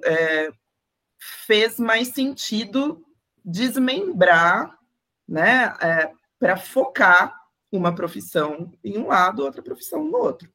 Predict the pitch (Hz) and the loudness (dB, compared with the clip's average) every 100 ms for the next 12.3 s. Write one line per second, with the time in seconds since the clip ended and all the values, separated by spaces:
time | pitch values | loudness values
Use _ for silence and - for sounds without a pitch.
0 | _ _ 160 160 254 - _ _ _ _ | _ _ -10 -8 -8 -12 _ _ _ _
1 | _ _ _ 208 196 220 240 226 247 302 | _ _ _ -8 0 2 2 0 -2 -4
2 | 285 269 302 - 269 269 277 330 330 302 | -4 -2 -2 -2 0 0 -2 -8 -6 0
3 | 277 254 170 - 156 156 160 170 190 185 | 2 2 0 -4 -4 -2 -4 -6 -4 -2
4 | 175 208 247 - - 240 - _ 247 240 | 0 0 -4 -8 -6 -4 -4 _ -4 -2
5 | 302 - 269 - 208 196 175 175 180 - | -2 -6 -8 -4 -2 -2 -4 -4 -8 -12
6 | 170 170 160 160 - 170 156 147 139 117 | -10 -10 -10 -12 -14 -12 -10 -8 -10 -16
7 | _ _ _ _ _ _ - _ _ _ | _ _ _ _ _ _ -20 _ _ _
8 | _ _ _ _ _ _ _ _ _ - | _ _ _ _ _ _ _ _ _ 0
9 | 175 180 175 147 139 160 196 160 143 143 | 0 0 -6 -6 -2 0 0 -2 -2 -2
10 | 139 143 147 - 143 156 180 196 185 156 | -2 -6 -8 -10 -8 -4 -4 -4 -4 -6
11 | 139 151 139 131 131 - 143 143 143 139 | -6 -2 0 0 -4 -6 -4 -2 -2 -4
12 | 127 110 | -4 -8